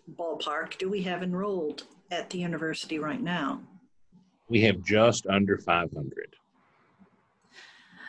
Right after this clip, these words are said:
Speaker 1: How does that compare? I mean, is, is that, uh, about average for what M T S U has had over the years? Do you know?
Speaker 2: So it looks as if our numbers have declined somewhat.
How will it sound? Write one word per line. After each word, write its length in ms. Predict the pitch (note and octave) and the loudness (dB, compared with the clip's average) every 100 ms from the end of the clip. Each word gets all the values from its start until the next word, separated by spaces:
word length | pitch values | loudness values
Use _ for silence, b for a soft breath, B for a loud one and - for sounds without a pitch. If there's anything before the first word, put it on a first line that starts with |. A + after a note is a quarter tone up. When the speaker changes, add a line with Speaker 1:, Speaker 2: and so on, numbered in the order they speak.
| B | B
Speaker 1:
How 180 | - C4+ | -2 0
does 140 | D4 | 8
that 220 | B3 - - | 10 10 8
compare? 800 | G#3 F#3 - G#3+ G3 F3+ E3 - | 4 4 2 6 8 10 8 6
I 100 | F3 | 4
mean, 280 | F3+ E3 - | 6 6 8
is, 260 | F3+ F3 - | 8 8 8
is 200 | G#3 F#3+ | 8 10
that, 500 | G#3 G#3 F#3 - - - | 10 8 8 0 -10 2
uh, 240 | G3 F3 E3 | 4 6 6
about 380 | E3+ F#3+ F3+ E3+ - | 6 10 8 8 6
average 1000 | E3+ F3+ F#3+ A3 A3+ G#3+ - - - - _ | 8 8 10 12 12 8 0 -2 -2 -6 _
for 200 | G3 F3+ | 6 8
what 260 | F3 F3+ F3+ | 8 8 8
M 180 | F3+ F#3 | 6 8
T 280 | G3+ F#3+ | 8 10
S 240 | F3 F3 - | 8 6 8
U 180 | F#3+ F3+ | 8 8
has 220 | F3 - | 4 2
had 240 | E3+ E3+ | 2 4
over 200 | F#3 E3 | 2 2
the 100 | D#3+ | 0
years? 360 | D#3+ F3 F#3 F#3 | 2 4 4 4
Do 100 | D#3+ | 2
you 80 | D#3 | 2
know? 300 | D#3+ F#3+ - _ _ _ _ _ _ _ - | 0 -4 -8 _ _ _ _ _ _ _ -4
Speaker 2:
So 320 | - C3 A#2 | 4 6 6
it 160 | B2+ | 2
looks 320 | C#3+ G#3 G#3+ C3 | 4 4 6 0
as 180 | A2 | 4
if 120 | A2 G#2+ | 4 4
our 160 | G2 | 2
numbers 480 | G2 G2 G2+ G2 G2 F#2 | 4 4 4 2 2 0
have 220 | F2+ F2 E2+ | 0 0 -4
declined 640 | E2+ - - D#2 D2 D2+ C#2+ | -6 -4 -2 0 -2 -6 -14
somewhat. 560 | - D2+ C#2 A#1 G1+ | -10 -10 -10 -10 -10